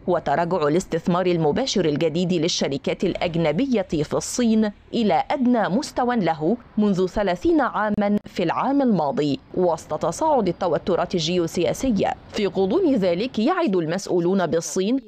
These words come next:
بتسهيل الوصول إلى الأسواق أمام الشركات الأجنبية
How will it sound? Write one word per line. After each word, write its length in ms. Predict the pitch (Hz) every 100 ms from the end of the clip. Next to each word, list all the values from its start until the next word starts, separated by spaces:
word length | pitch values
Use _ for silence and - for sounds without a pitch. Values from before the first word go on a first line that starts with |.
| -
بتسهيل 540 | 175 156 160 - 185 175
الوصول 440 | 165 156 - 349
إلى 280 | 277 190 180
الأسواق 580 | - 170 185 180 - 190
أمام 280 | 170 170 170
الشركات 600 | 180 196 165 - 185 190
الأجنبية 760 | 170 175 160 156 226 196 190